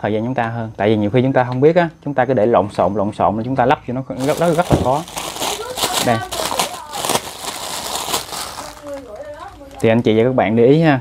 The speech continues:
ngay cái mũi tên nè. Ngay cái, à, công tắc á, nó có cái mũi tên, đây cái mũi tên nè. Anh chị khi tháo ra bên kia á, là anh chị phải để ý cái mũi tên này. À, khi anh chị lắp vô nó rất là nhanh ha,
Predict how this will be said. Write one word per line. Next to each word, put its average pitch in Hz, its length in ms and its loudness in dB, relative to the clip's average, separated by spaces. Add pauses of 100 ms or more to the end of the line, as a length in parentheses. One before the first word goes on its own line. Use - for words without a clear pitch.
ngay 127 140 4
cái 135 80 4
mũi 135 160 6
tên 123 260 4
nè. 104 80 -4 (720)
Ngay 123 180 4
cái, 151 240 4
à, 123 600 2
công 120 100 -4
tắc - 180 0
á, 151 80 -2
nó 147 80 -4
có 143 80 -4
cái 135 140 -2
mũi 120 100 -2
tên, 120 320 4
đây 120 100 -4
cái 123 60 -2
mũi 120 100 -2
tên 120 240 2
nè. 98 80 -6 (460)
Anh 120 140 -2
chị 104 140 2
khi 123 160 2
tháo 143 320 2
ra 117 240 2
bên 120 260 2
kia 120 220 4
á, 123 100 2
là 117 80 -2
anh 104 80 -2
chị 107 120 -4
phải 117 100 -6
để 107 160 0
ý 123 60 2
cái 143 80 0
mũi 117 140 0
tên 117 220 2
này. 98 160 -2 (520)
À, 104 120 0
khi 120 120 2
anh 113 100 4
chị 104 100 4
lắp 135 200 4
vô 117 160 0
nó 107 100 -4
rất 139 140 -6
là 117 60 -2
nhanh 113 240 -2
ha, 127 120 -4